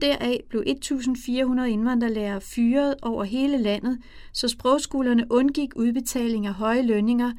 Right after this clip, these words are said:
til lærere i opsigelsesperioden, når elevtallet var usikkert.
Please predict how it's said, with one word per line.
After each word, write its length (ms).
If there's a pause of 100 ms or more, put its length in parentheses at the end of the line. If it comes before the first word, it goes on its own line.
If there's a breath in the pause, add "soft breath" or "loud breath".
(180 loud breath)
til 160
lærere 500
i 100
opsigelsesperioden, 1120 (340 soft breath)
når 120
elevtallet 720
var 160
usikkert. 520